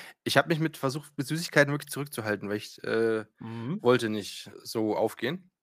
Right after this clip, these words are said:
Speaker 1: Aber an, was so Essen an sich ist, äh, da hab ich ordentlich, äh,
Speaker 2: Mm.
Speaker 1: ins, ins Gesichtsloch reingeschaufelt.
Speaker 2: Immer rein, immer rein damit. Schön, schön.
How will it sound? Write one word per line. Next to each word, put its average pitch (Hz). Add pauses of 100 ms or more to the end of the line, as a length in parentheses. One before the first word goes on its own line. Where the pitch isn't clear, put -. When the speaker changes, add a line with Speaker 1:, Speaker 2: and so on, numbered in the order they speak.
(160)
Speaker 1:
Aber 113
an, 117
was 110
so 120
Essen 143
an 113
sich 151
ist, 170
äh, 127
da 110
hab 123
ich - (220)
ordentlich, 95
äh, -
Speaker 2:
Mm. 139 (320)
Speaker 1:
ins, 113
ins 107
Gesichtsloch 113
reingeschaufelt. 98 (360)
Speaker 2:
Immer 170
rein, 165
immer 160
rein 123
damit. 127
Schön, 139
schön. 113